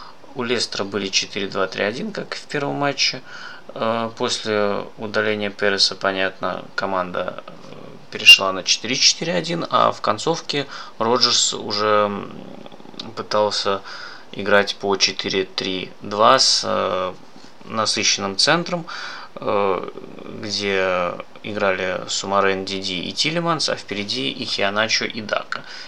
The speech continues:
Это вообще ничего не дало. Вест Хэм совершенно спокойно довел до крупной победы и вышел на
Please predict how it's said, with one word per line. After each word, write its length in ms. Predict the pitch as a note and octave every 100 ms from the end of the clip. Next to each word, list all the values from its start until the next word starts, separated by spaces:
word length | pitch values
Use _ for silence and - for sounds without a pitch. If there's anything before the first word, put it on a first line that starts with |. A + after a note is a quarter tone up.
| -
Это 260 | C#3 - A#2
вообще 360 | A#2 - G#2+
ничего 320 | G2 F#2+ G2+
не 140 | G2+ G#2
дало. 460 | A#2 D#3 G#3 F#3
Вест 260 | B2+ C3 -
Хэм 160 | - G#2+
совершенно 340 | A2+ - A2
спокойно 480 | - - - F#2+ G2
довел 540 | F#2+ G2 G#2+ G#2 G2
до 520 | - F#2+ F#2+ F2+ F2+ - - - -
крупной 340 | - G2+ - E2
победы 500 | D#2+ - F2+ C#3+ D#3+ - - - -
и 380 | - G#2+ G2 F2+
вышел 480 | G#2+ C3 D3+ G#2
на 420 | G2 F#2+ G2 F#2